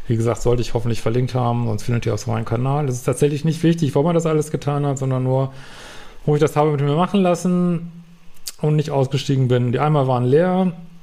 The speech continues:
und er konnte schon den Boden sehen. Darum war es wohl. Er hat die Eimer übervoll gemacht. Ein grandioses Gefühl. Genau, ist auch alles Thema in meinem Modul eins, wer das genauer für sich mal checken will.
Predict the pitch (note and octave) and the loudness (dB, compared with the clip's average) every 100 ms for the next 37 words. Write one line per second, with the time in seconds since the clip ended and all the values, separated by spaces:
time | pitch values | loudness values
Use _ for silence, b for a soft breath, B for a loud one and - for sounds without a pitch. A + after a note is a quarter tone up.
0 | - C3+ C3+ C3+ C3 C3+ B2 A#2 A#2+ A#2+ | -2 0 2 0 0 0 2 2 4 4
1 | A2+ A#2 A#2 A2 G#2 B B - A2+ A2 | 4 2 2 -2 -4 B B -4 0 2
2 | A#2+ A#2 B2 B2 B2+ B2 A#2 A2+ B2 B2+ | 2 2 2 0 2 4 4 2 0 0
3 | B2+ B2+ B2+ B2+ C3 C3+ - D3 D3 C#3 | 0 2 2 2 2 2 2 2 2 0
4 | C#3 - - - B B B B B - | -2 -6 -16 -16 B B B B B -6
5 | B2+ B2+ B2+ B2 B2 A#2+ A#2+ B2 - A#2+ | -2 0 0 2 2 0 -2 -4 0 0
6 | G#2+ C3 A2+ A2 A#2+ A#2+ A#2 - A2 A2+ | 2 2 0 -2 -4 -4 -6 -2 0 0
7 | A2+ A2 A2 G#2+ A2 A2 G#2+ A2 A2 G#2+ | -2 -4 -4 -2 -2 -2 -2 -2 -2 -4
8 | A#2 - - - - - - B2 A#2+ A#2 | -4 -4 -8 -10 -12 -10 -6 -4 -4 -4
9 | - B2+ A#2 A#2 A#2 A2+ A2 B2 A2+ B2 | -4 -4 -2 0 0 -2 -6 -4 -4 -2
10 | A#2+ A#2 - - - A#2+ B2+ | -2 -4 -4 -6 -2 0 0